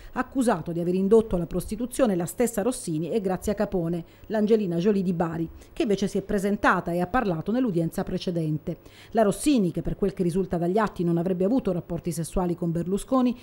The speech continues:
aveva partecipato ad una festa la notte precedente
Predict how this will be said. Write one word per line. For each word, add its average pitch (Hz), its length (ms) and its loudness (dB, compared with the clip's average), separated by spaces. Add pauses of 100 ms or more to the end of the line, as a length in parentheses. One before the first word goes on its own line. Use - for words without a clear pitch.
(160)
aveva 240 260 6
partecipato 226 680 0
ad 180 60 2
una 196 160 2
festa 226 420 2
la 175 80 0
notte 190 300 0
precedente 190 720 0